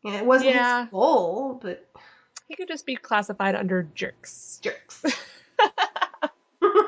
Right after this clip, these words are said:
Speaker 2: Not a good guy, he's not a bad guy, he's just a jerk. <laughs>
Speaker 1: So,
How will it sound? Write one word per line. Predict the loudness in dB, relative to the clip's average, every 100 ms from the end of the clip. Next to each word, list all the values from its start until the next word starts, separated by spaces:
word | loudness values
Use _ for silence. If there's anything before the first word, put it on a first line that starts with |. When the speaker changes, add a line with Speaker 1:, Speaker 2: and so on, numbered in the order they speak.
| 2 0 -2 -4 -6 -14 _ -6
Speaker 2:
Not | -4
a |
good | -6 -2
guy, | 4 6 6
he's | 4
not | 4 4
a |
bad | 6 4 4
guy, | 4 4
he's | 2 -4
just | -4 -4 -4
a | -6
jerk. | -6 -10 -14 -12 -4
<laughs> | -4 -2 0 0 0 -6 -8 -20 -20 -20 _
Speaker 1:
So, | 2 2